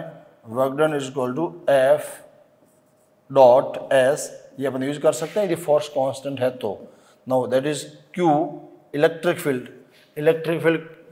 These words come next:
कितना given है, it is given two I plus three J, and what is displacement, Displacement मैंने लिख दिया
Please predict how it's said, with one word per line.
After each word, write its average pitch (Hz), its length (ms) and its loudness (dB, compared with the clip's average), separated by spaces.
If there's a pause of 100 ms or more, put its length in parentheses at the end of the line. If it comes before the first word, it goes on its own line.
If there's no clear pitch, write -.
कितना 151 260 2
given 160 220 6
है, - 440 -2
it 139 80 -6
is 139 160 -2
given 165 240 2 (680)
two 156 160 6
I 143 100 10 (640)
plus 139 300 2 (880)
three 151 200 -2
J, 147 200 2 (1000)
and 131 260 0
what 156 180 6
is 170 160 -2
displacement, 175 680 0 (380)
Displacement 170 540 4
मैंने 156 200 4
लिख 139 100 4
दिया 143 280 4